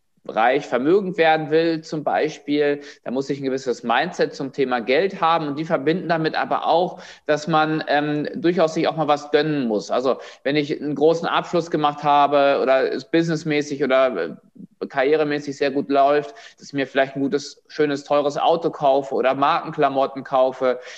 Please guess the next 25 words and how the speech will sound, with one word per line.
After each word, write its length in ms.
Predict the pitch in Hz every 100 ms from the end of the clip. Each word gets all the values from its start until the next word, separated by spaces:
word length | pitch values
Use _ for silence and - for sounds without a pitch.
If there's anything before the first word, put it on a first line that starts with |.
| - -
weil, 460 | 131 160 202 208 -
ähm, 760 | 160 165 160 160 160 156 - -
die 300 | 165 170 160
dann 240 | 165 160
darüber 480 | 147 160 175 170 160
auch 160 | 120 -
ihren 300 | 135 151 147
Erfolg 500 | 113 - 165 170 170
so 80 | 156
ein 80 |
bisschen 320 | 143 143 139 131
visualisieren. 880 | 131 139 139 127 135 180 196 180
Die 100 | 151
brauchen 480 | 143 135 156 175 170
das, 220 | 151 147
um 100 | 151
sich 140 | 135 139
damit 240 | 135 135
zu 140 | - 156
identifizieren. 1000 | 170 185 160 156 156 - 151 151 151 147 - - -
Die 60 | 131
sagen 320 | 151 151 135
auch, 200 | 143 147
ich 140 | 139
brauche 720 | - 135 143 147 127 78 50